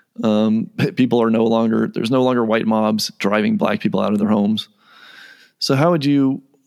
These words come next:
what's the, how should we look at the overall trends? And that go,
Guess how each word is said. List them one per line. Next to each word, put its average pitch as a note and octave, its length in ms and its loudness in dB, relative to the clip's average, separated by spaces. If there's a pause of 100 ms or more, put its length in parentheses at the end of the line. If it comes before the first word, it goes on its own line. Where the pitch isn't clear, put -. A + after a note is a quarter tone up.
(200)
what's E3+ 300 0
the, E3 240 0
how F3 200 0
should F3+ 180 -2
we D3+ 100 4
look A#2 240 2
at B2 80 -2
the A2 140 2
overall G#2+ 360 0
trends? G#2 520 -2
And G#2 320 -2 (380)
that A2+ 160 0
go, G#2 220 -2